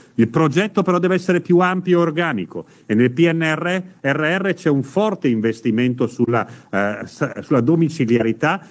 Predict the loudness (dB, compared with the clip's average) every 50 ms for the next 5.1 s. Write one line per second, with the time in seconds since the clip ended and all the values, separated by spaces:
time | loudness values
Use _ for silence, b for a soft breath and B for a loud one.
0 | B B _ -2 0 0 0 0 0 0 0 -2 -4 -10 b b b _ -6 -4
1 | 0 2 2 2 2 2 2 2 2 2 0 0 0 -2 -2 -2 0 0 0 -2
2 | -4 b b b b -2 0 2 4 4 2 2 0 -2 -4 -4 -2 -2 -4 -6
3 | -6 -6 -4 -2 -2 -2 -2 -2 0 0 2 2 2 2 2 2 2 2 0 -2
4 | -2 -4 -4 -4 -4 -4 -6 -8 B B B B _ -4 -2 0 0 0 0 0
5 | 0